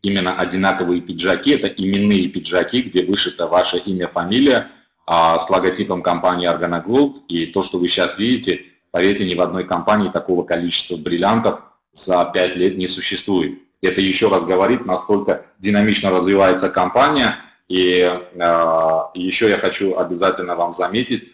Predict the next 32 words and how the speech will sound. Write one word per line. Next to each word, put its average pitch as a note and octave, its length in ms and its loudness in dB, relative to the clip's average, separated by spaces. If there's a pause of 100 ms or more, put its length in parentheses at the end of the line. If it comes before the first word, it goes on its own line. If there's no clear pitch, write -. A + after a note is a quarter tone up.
(120)
что - 200 -6
не F#2 140 -4
нужно A2+ 280 0
думать, G#2+ 300 -2
что G2 140 -2
это F2+ 140 -2
с - 100 -8
вами G2 240 0
произойдет, F2 760 -2 (260)
а, D#2+ 600 0
за E2+ 140 0
какие-то F#2 480 -4
месяцы G2 480 -2
или E2 140 -2
там E2+ 240 -6
неделю F2+ 420 -2
или F2+ 140 -2
две. F#2 240 -2 (800)
То D#2+ 60 -14
есть D#2 120 -14
многие F#2+ 320 0
люди, A2+ 500 0 (100)
то F#2 80 -4
есть - 360 -8
если G2 240 -4
вы F#2+ 80 -4
хотите G2 400 -2
начать F2+ 320 -2
делать F2+ 300 2
бизнес F2 340 -6
Organa D#2+ 400 -4
Gold, C#3+ 380 0